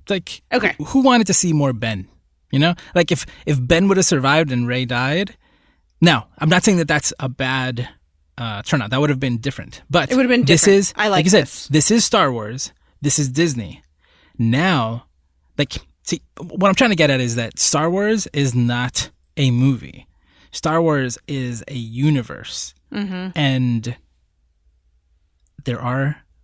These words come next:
Speaker 1: like, crazy fans like us
Speaker 2: Mm-hmm.
Speaker 1: who want more. Like, you gave me two,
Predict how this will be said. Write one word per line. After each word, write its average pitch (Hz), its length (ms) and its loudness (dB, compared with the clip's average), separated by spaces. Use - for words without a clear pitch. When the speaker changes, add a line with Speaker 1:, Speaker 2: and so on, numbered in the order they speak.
Speaker 1:
like, - 120 -20
crazy 143 480 -6
fans 117 720 -4
like 120 200 -8
us 151 480 -4
Speaker 2:
Mm-hmm. 185 280 -6
Speaker 1:
who 147 100 2
want 131 500 0
more. 117 480 -2
Like, 143 220 -6
you 180 180 4
gave 190 260 4
me 160 280 4
two, 254 560 2